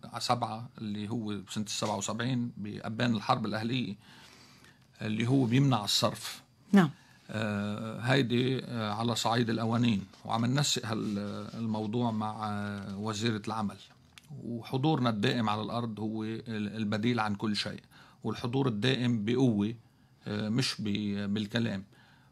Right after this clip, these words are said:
Speaker 1: و-، وبعض ال-، المتصلين معهم حق إنه الكلام بهالمرحلة، آه، قلة ما بيفيد، والبيانات مثل ما تفضلتي وقلتي، آه،
Speaker 2: ما
Speaker 1: ما
Speaker 2: بنقرأ
Speaker 1: بتعطي
Speaker 2: غير
Speaker 1: أي شيء،
Speaker 2: بيانات.
Speaker 1: ما بتعطي أي شيء.
Speaker 2: إنه
Speaker 1: آه،
Speaker 2: ما
Speaker 1: لازم
Speaker 2: عود.
Speaker 1: يكون في حضور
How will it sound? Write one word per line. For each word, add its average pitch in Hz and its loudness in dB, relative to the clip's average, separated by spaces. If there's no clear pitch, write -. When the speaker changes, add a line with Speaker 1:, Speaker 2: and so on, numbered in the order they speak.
Speaker 1:
و-، 104 -4
وبعض 107 -2
ال-، 101 0
المتصلين 117 0
معهم 123 0
حق - -4
إنه 104 -4
الكلام 127 -2
بهالمرحلة، 113 -4
آه، 110 -8
قلة 127 0
ما 110 0
بيفيد، 107 -2
والبيانات 120 2
مثل 107 -2
ما 104 2
تفضلتي 110 -2
وقلتي، 110 -4
آه، 104 -2
Speaker 2:
ما 262 6
Speaker 1:
ما 311 8
Speaker 2:
بنقرأ 320 10
Speaker 1:
بتعطي 240 10
Speaker 2:
غير 247 12
Speaker 1:
أي 240 10
شيء، 226 10
Speaker 2:
بيانات. 240 10
Speaker 1:
ما 143 10
بتعطي 131 6
أي 117 6
شيء. 135 6
Speaker 2:
إنه 220 10
Speaker 1:
آه، - 10
Speaker 2:
ما 269 12
Speaker 1:
لازم 214 12
Speaker 2:
عود. 127 10
Speaker 1:
يكون 131 6
في 131 2
حضور 135 4